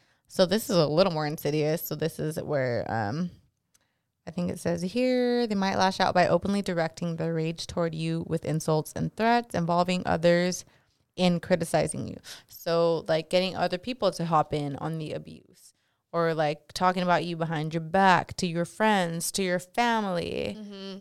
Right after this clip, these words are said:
Speaker 1: things like that, where it's like everyone else is gonna start, it's isolating.
Speaker 2: Yeah.
Speaker 1: Yeah, so that's the next one. You feel isolated 'cause they, maybe they try to, like, push your friends away. And, like, I know the whole thing about, like, "Well, I don't like that one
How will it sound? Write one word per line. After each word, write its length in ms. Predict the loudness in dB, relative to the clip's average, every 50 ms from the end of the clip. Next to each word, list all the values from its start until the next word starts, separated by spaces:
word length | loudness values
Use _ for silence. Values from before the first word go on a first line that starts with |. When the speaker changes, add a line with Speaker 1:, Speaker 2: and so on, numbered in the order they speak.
| -6 -2
Speaker 1:
things 280 | -2 -2 -2 -2 -2 0
like 280 | 0 -2 -2 -4 _
that, 300 | 2 4 4 2 2 0
where 220 | -2 0 2 2 0
it's 160 | 0 -2 -2
like 180 | -2 -2 -2 0
everyone 440 | -2 0 0 0 0 2 2 2 2
else 200 | 2 2 0 -2
is 80 | -4
gonna 160 | -4 -2 -2
start, 260 | -2 0 -2 -2 -2 -6 -10 -6
it's 360 | -4 -4 -4 -4 -8 -16 -16 -4 _ 4
isolating. 840 | 6 6 4 2 0 0 0 0 -2 -2 -4 -8 -8 -8 -10 -10 -12 -14 -10
Speaker 2:
Yeah. 300 | -8 -6 -6 -6 -8 -6 -4
Speaker 1:
Yeah, 140 | -2 0 4
so 120 | 6 6
that's 120 | 6 6 4
the 60 | 2
next 220 | 0 0 0 0
one. 140 | -2 -4 -4
You 60 | -4 0
feel 180 | 2 4 4
isolated 680 | 4 2 0 -2 -4 -4 -4 -4 -2 -2 -2 -2 -4 -8 _ _ _ _ _ _ _ _ _ _ _ _
'cause 380 | -2 0 2 2 2 0 -6 -12 _ _ _ _ _ _ _ _ -8 -6
they, 100 | -4 -2
maybe 240 | 0 0 0 0 -2
they 120 | -2 -4
try 200 | -2 0 0 2
to, 80 | 2 0
like, 180 | -2 -2 -4
push 220 | -4 -6 -6 -4 -6
your 100 | -8 -6
friends 300 | -4 -2 -2 -2 -2 -2
away. 380 | -2 0 0 0 0 0 -2
And, 300 | -4 -6 -10 -10 -10 -8 -6
like, 240 | -6 -8 -8 -12 -16 -20 -20 -20 -20 _ _ -2
I 60 | 0
know 120 | 2 2
the 120 | 2 2 2
whole 100 | 0 0
thing 220 | 0 -2 -4 -4
about, 180 | -4 -4 -4 -4
like, 140 | -4 -6 -8 -10
"Well, 340 | -8 -6 -6 -4 -6 -6 -4
I 100 | -4 -4
don't 260 | -2 -4 -4 -6 -4
like 200 | -4 -4 -4 -4 _ _ -6
that 200 | -4 -4 -4 -2 -2
one 260 | -2 -2 -2 -2